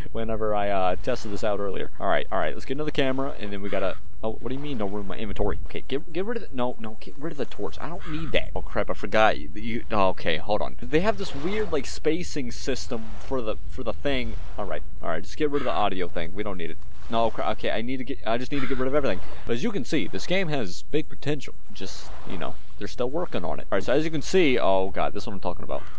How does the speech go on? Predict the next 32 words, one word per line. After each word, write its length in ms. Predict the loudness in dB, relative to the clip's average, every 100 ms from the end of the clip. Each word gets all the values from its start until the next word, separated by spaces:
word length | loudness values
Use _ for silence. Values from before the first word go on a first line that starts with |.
| -2
Oh 260 | 0 0
my 200 | -2 0 2 4
<laughs> 180 | 4 4
God. 320 | 2 2 -2 -2 -2 -2 -2 0
Yeah, 100 | 0
just 160 | 0
kick 180 | 0 0
it 80 | -2
in 60 |
the 60 | 0
water. 280 | 0 2 2 0
Oh 320 | 0 0 0
my, 240 | -2 -2
what 160 | -2 -2
are 40 |
you 100 | -2
doing? 340 | -2 0 0 2
What 200 | 0 0
are 40 |
you, 220 | -2 -2 -2
okay, 440 | -2 0 0 0 0
oh, 180 | 0 -2
we 140 | -2
got 120 | -2
a 60 | -2
possessed 360 | -2 -2 -2
boat. 160 | 0 0
Oh, 140 | 0 0
well, 200 | 0 0
it's 300 | 0 -2 -2
back. 180 | 0 -2
Oh, 240 | -2 -2